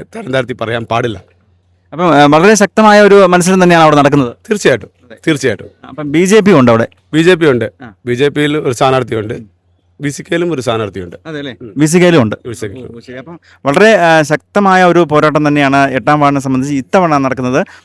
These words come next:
Speaker 2: മുൻ ഗ്രാമപഞ്ചായത്ത് അംഗം, ആ, നമ്മളോടൊപ്പം, ആ, ചേരുന്നുണ്ട്. ആ, ഗണേശൻ അതുപോലെ തന്നെ കഴിഞ്ഞ പ്രാവശ്യം, ആ, ആറാം വാർഡിൽ നിന്നും മത്സരിക്കുകയും ചെയ്തിരുന്നു. അപ്പോൾ എങ്ങനെയുണ്ട് ഇപ്പോൾ അവിടുത്തെ പ്രവർത്തനം?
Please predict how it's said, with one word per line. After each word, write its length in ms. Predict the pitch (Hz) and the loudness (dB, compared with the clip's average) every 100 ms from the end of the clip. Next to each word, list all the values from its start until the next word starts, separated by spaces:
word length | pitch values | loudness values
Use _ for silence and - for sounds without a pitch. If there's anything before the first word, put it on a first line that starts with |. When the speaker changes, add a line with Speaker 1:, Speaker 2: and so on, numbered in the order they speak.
| - | -4
Speaker 2:
മുൻ 140 | 180 | -2
ഗ്രാമപഞ്ചായത്ത് 580 | 214 196 190 185 180 170 | 2 0 0 0 0 0
അംഗം, 240 | 160 156 147 | -2 -4 -6
ആ, 360 | 143 139 139 | -4 -2 -2
നമ്മളോടൊപ്പം, 460 | 139 139 139 139 135 | -2 -2 0 0 2
ആ, 240 | 131 127 | 2 2
ചേരുന്നുണ്ട്. 400 | 123 127 123 120 196 - - - | 2 2 2 2 2 -2 -18 -10
ആ, 200 | 127 120 120 | -6 -4 -4
ഗണേശൻ 520 | 131 143 143 156 147 | 0 0 2 2 2
അതുപോലെ 300 | 139 147 147 | 2 4 2
തന്നെ 120 | 151 | 2
കഴിഞ്ഞ 160 | 139 139 | 0 0
പ്രാവശ്യം, 360 | 139 151 147 | 0 -2 -4
ആ, 380 | 135 135 131 127 113 101 - | -2 0 -2 -4 -8 -14 -2
ആറാം 300 | 131 151 170 | 0 2 2
വാർഡിൽ 200 | 156 151 | 2 0
നിന്നും 480 | 151 151 147 - 127 | -2 -2 -4 -2 0
മത്സരിക്കുകയും 680 | 127 135 139 147 135 131 - | 0 0 -2 0 0 -4 -2
ചെയ്തിരുന്നു. 380 | 131 123 131 | 2 4 2
അപ്പോൾ 640 | 208 - _ _ _ - 147 | 0 -4 _ _ _ -16 -12
എങ്ങനെയുണ്ട് 280 | 156 160 143 | -12 -12 -12
ഇപ്പോൾ 80 | 151 | -12
അവിടുത്തെ 300 | 139 151 143 | -10 -12 -12
പ്രവർത്തനം? 440 | 143 143 156 | -16 -16 -18